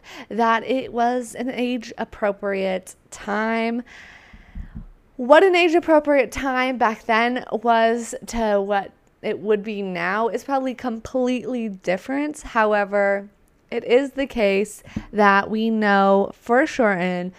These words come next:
that Cora was a woman who sold sex. At some point, Jane gets a house. Jane or Cora.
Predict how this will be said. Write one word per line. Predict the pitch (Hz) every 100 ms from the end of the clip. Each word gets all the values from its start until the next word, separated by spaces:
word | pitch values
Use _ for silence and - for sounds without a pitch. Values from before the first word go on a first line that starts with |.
| - -
that | 190 -
Cora | - - 233 220 214 202 196 - _ _ _ _ _
was | - 208 196 196 180 170 165 190 - - - - - - _ -
a | 208
woman | 208 196 190
who | 190 185
sold | - - -
sex. | - - - - - - - - -
At | 226 226
some | - 262 262 311
point, | - 247 226 220
Jane | - 208 247 269
gets | 285 311
a |
house. | 262 202 170 190 - - - - - - -
Jane | 214 285 349
or | 254 220 220
Cora. | 214 196 170 135 - 214